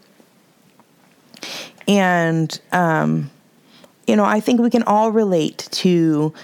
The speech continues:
first of all, to times when we felt awkward in social situations. You know, <laughs> social situations are really varied,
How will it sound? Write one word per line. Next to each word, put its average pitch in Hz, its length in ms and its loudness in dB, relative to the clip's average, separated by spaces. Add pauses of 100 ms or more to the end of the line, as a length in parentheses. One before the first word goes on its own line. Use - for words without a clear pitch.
(640)
first 285 200 0
of 220 60 0
all, 202 120 2
to 185 100 -2
times 190 320 0
when 170 100 2
we 220 140 2
felt 180 260 0
awkward 160 340 0
in 156 100 -2
social 156 300 -2
situations. 156 960 -2 (580)
You 185 100 0
know, 190 80 0
<laughs> - 160 -2
social 240 340 0
situations 190 680 0
are 156 140 0
really 190 680 0
varied, 156 540 0